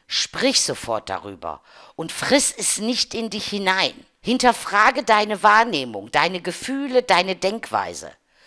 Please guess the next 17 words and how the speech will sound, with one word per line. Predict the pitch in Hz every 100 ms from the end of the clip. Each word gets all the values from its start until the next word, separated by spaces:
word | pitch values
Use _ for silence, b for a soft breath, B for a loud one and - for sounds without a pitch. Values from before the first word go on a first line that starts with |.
| b b b
Suche | - 139 247 294 311
die | 226
positive | 247 - 233 220 220 - 196 - -
Absicht | - - 120 - -
dahinter, | 90 80 80 - - _ -
denn | 139 131
dann | 143 147 220 247 _ -
kann | - 180 208
es | - 170 - -
gar | 156 175
nicht | 208 220 - 156
erst | 175 190 - - b b b
ein | - 147 -
Tropfen | - 196 - - 208 -
im | 170 175
Fass | - 151 165 -
sein | 143 151 170 87